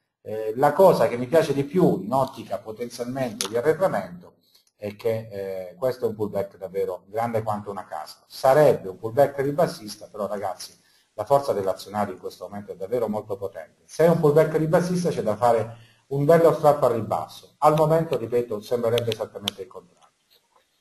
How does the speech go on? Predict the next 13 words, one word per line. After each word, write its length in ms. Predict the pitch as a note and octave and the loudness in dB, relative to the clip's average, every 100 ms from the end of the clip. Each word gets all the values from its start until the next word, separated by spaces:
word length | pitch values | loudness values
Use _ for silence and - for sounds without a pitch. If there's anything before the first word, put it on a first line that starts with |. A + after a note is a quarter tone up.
| _ | _
Infine 400 | D3+ F3 G#3 E3+ | -8 -4 2 6
l'euro-dollaro, 760 | D3 D#3+ F3+ G3+ A#3 A#3+ A#3+ - - - - - - _ | 8 8 10 10 10 8 6 0 -14 -20 -20 -20 -20 _
euro-dollaro 680 | A2 G#2 A#2 D3+ E3+ - G2 | -4 0 6 8 8 6 2
che 420 | A#2 G#2 G#2 - | 0 -2 -2 -6
palesemente, 760 | - B2 B2+ B2+ C#3 D3 - F2+ | 0 2 2 0 0 0 -2 -8
ricordate 600 | F#2+ G2+ G2+ C#3 C3 G2+ | -14 -12 2 4 4 0
la 100 | F#2+ | -4
correlazione 600 | G2+ G2 G#2 G#2 D3 B2+ | -4 -4 -6 -4 -2 -2
negativa 580 | A2+ G#2 A2+ F#3+ B2+ F#2+ | -4 -6 -4 -2 -2 -2
fra 220 | G#2+ A#2+ | 2 4
euro-dollaro 540 | C3 A#2+ A#2+ B2 G2+ G2 | 4 4 2 2 2 -2
e 60 | |
dollaro-yen, 800 | A2+ A#2+ B2+ C#3 E3+ G3+ G#3+ | -2 0 2 4 6 4 2